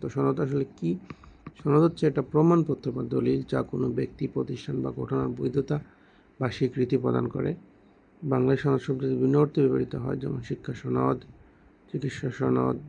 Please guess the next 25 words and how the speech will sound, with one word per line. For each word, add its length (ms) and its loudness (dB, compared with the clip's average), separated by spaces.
জন্ম 300 -4
সনদ, 440 -2
মৃত্যু 280 -6
সনদ। 360 0
তো, 120 2
এ, 320 6
হাদিসের 300 0
ক্ষেত্রে 180 2
সনদ 260 0
বলতে 200 4
বোঝায় 240 4
বর্ণনাকারীদের 760 0
পরস্পর 640 0
সংযোগের 560 0
শৃঙ্খলা, 580 -2
যা 80 -2
নবী 280 -2
সাল্লাল্লাহু 160 -6
আলাইহি 160 -4
ওয়াসাল্লাম 500 -6
বাণী 280 -6
বা 160 -6
কাজ 220 2
বর্ণনা 320 4
করেছেন। 520 -2